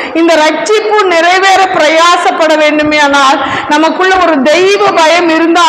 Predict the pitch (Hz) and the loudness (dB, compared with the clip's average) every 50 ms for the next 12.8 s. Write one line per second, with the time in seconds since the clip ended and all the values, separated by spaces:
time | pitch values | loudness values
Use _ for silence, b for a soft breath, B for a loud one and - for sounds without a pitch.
0 | 311 302 285 285 277 285 285 - 302 294 302 302 302 285 262 294 330 B B B | 0 0 0 0 0 0 0 0 -2 0 0 0 0 0 0 0 -2 B B B
1 | B B B 302 311 311 294 311 294 294 302 330 349 349 349 349 330 330 - 339 | B B B -2 0 0 0 -2 -2 -2 0 0 2 2 2 2 0 0 0 0
2 | 339 349 269 339 330 285 277 294 311 320 349 349 349 359 349 330 294 277 269 285 | 0 0 -2 0 0 0 2 2 2 0 2 0 0 0 0 0 0 0 0 0
3 | 302 294 320 311 302 311 285 302 277 277 269 269 285 285 269 269 269 285 262 269 | 0 0 0 0 0 0 0 0 0 0 0 2 2 2 2 2 0 -2 -2 -2
4 | 277 277 262 - - B B B B B B 339 349 392 392 381 381 370 359 - | -2 -2 -2 -2 -4 B B B B B B 0 0 2 2 2 2 2 0 0
5 | 370 359 339 339 330 339 381 359 B B B B B 339 349 339 339 339 320 320 | -2 0 2 2 2 2 2 0 B B B B B -2 0 0 0 0 0 0
6 | 311 311 311 311 302 403 392 392 392 392 381 381 370 359 349 - 370 359 349 349 | 0 0 0 0 -2 -2 -2 0 0 -2 -2 -2 -2 -2 -2 -2 -2 -2 0 0
7 | 349 349 349 339 320 311 - 311 - 302 294 285 311 330 349 349 349 330 330 320 | 0 2 2 0 2 0 0 -2 -2 0 0 2 2 2 0 2 2 2 2 2
8 | 311 311 311 311 320 302 311 311 285 302 330 302 285 285 294 285 294 254 - 294 | 2 2 2 2 2 0 0 0 0 0 0 2 2 2 0 0 -2 -4 -2 -2
9 | 277 262 254 269 269 B B B B 320 311 - 415 415 415 392 392 381 370 370 | 0 0 -2 -4 -6 B B B B -4 -2 -2 -2 0 0 0 0 0 0 -2
10 | 349 339 349 349 330 - - - 320 349 370 359 392 392 392 403 381 381 392 359 | -2 0 0 -2 -2 -2 -4 -2 0 0 2 2 0 0 0 0 0 0 0 0
11 | 269 311 349 370 403 415 415 403 403 392 370 349 330 339 359 359 349 359 349 339 | 0 0 0 2 2 2 2 0 0 0 0 0 0 0 0 -2 0 0 0 0
12 | 330 339 320 - 339 330 302 330 330 339 330 311 311 339 381 | 0 -2 -4 -2 -2 -2 0 0 0 0 0 0 0 0 -2